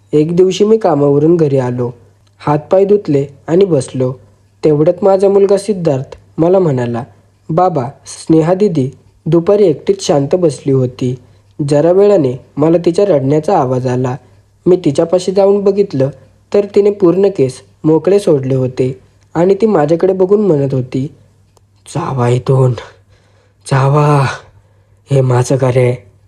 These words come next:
सोडणार नाही तुम्हाला, जावा." मी खूप घाबरलो आणि तिथून पळालो. पण जरा वेळाने स्नेहा दीदीनेच मला आवाज दिला आणि म्हणाली, "चहा पिणार का? मी चहा बनवते."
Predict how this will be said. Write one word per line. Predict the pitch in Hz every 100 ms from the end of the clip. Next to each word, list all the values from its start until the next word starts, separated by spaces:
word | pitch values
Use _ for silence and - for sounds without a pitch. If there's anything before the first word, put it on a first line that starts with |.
| _
सोडणार | - 143 139 147 139
नाही | 139 135
तुम्हाला, | 139 139 135 127 104 - _ -
जावा." | 147 139 135 113 - _ _ _ _
मी | 175 185
खूप | 214 214
घाबरलो | 170 135 139 127 127 123 - - _
आणि | 156 196 202
तिथून | 190 226
पळालो. | 226 147 127 123 127 127 _ _ _ _ -
पण | 180 170
जरा | 143 156
वेळाने | 180 196 170 131
स्नेहा | 131 _ - 170 156 151
दीदीनेच | 175 175 175 185 185
मला | 165 196
आवाज | 185 143 135
दिला | 139 143 135 135 - _ _
आणि | 156 196
म्हणाली, | 220 165 143 135 135 - _ -
"चहा | 175 190
पिणार | 190 185 170
का? | 160 135 - _ _ _ 185
मी | 196
चहा | 190 151
बनवते." | 151 143 135 131 135 131